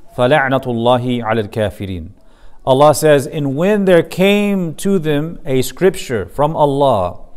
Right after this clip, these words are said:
confirming that which is in their possession, what they have, though before that," this is the event,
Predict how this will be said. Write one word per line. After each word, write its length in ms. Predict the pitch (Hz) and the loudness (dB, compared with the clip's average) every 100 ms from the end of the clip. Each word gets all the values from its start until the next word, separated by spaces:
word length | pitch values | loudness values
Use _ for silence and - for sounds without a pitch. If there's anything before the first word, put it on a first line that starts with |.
| - - - - | -18 -16 -14 -10
confirming 880 | - 139 131 165 175 175 170 151 110 | -4 -2 0 2 2 2 -2 -2 2
that 400 | 135 160 160 - | 6 6 6 0
which 220 | 143 - | -4 -2
is 160 | 131 120 | -4 -2
in 280 | 135 120 117 | -2 0 2
their 280 | 131 147 | 4 4
possession, 640 | - 127 135 139 - 98 92 | 0 0 2 2 0 -6 -4
what 200 | 98 - | -4 0
they 180 | 135 | 0
have, 540 | 135 151 117 98 - - - - - - - - - - - | 4 4 4 2 -6 -8 -8 -8 -6 -4 -6 -6 -6 -6 -6
though 320 | 107 151 165 | 2 6 6
before 840 | 143 165 - - 214 240 254 247 165 | 4 0 -2 -2 6 8 10 8 6
that," 500 | 120 98 - - - - | 2 0 -2 -8 -14 -12
this 160 | - 117 | -10 -8
is 100 | 117 | -6
the 220 | 123 127 | -2 -2
event, 440 | 120 139 110 - | 2 0 0 -6